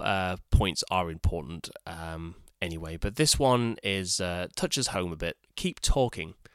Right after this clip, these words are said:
So, um, you know, we're practicing social distance now. Um, you know, we're living with, you might be living alone, or you might be living with, uh, roommates or family, but, uh, it's important to keep talking to each other, you know, and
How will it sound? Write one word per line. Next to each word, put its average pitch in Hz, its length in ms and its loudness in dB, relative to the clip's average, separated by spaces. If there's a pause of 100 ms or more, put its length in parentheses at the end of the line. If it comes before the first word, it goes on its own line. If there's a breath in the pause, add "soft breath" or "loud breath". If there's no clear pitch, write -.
(520 soft breath)
So, 120 580 8
um, 107 440 6
you - 100 2
know, 101 140 4
we're 110 220 6 (120)
practicing 143 460 4
social 117 380 2
distance 92 500 -2
now. 98 260 0 (360)
Um, 87 560 -4 (240)
you 98 100 -6
know, 92 100 0
we're 104 140 4
living 127 300 4
with, 117 260 4 (260 loud breath)
you - 80 -4
might 123 160 8
be 117 80 4
living 104 280 4
alone, 123 400 6
or 110 100 6
you 104 60 4
might 95 160 2
be 95 80 -2
living 92 280 -2
with, - 460 -6
uh, 85 340 -4
roommates 110 960 4
or 87 480 0
family, 110 680 2 (480 soft breath)
but, 107 200 4
uh, 127 40 6
it's 139 160 2
important 180 360 4
to 175 60 0
keep - 220 -8
talking 120 380 0
to - 120 -12
each 82 140 -8
other, 80 120 -8
you 82 140 -8
know, 85 240 -4
and 98 240 -4